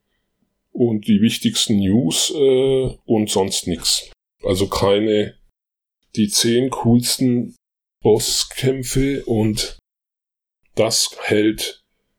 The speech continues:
Paris Hilton von Fortnite Scheiß, sondern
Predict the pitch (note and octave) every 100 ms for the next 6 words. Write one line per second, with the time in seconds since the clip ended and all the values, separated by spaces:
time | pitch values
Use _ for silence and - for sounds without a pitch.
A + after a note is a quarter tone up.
0 | _ _ _ - G2 G#2 A2 - G2 G#2+
1 | G#2 A2+ G#2+ - G2+ G#2 - F#2+ G2+ A2
2 | B2 A#2+ B2+ - - _ _ _ - -
3 | - A#2 C#3+ - - G#2+ G#2 G#2+ -